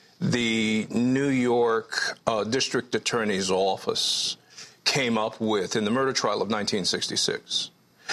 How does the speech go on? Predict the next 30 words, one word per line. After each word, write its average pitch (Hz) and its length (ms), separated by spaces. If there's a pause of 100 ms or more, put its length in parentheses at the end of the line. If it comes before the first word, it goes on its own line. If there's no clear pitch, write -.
(320)
According 156 460
to 139 120
the 113 100
New 123 160
York, 113 640 (240)
uh, 98 320 (140)
prosecutors 104 1080 (300)
and 127 180
the 117 100
N 110 140
Y 101 220
P 98 260
D, 113 340
there 110 160
were 110 120
three 123 280
people 107 420
who 104 100
were 95 160
responsible 104 600
for - 120
the 107 100
murder 156 280
of 110 100
Malcolm 104 380
X: - 560 (720)
Talmadge 131 420
Hayer, 104 480 (440)
Thomas 110 320
Johnson, 98 800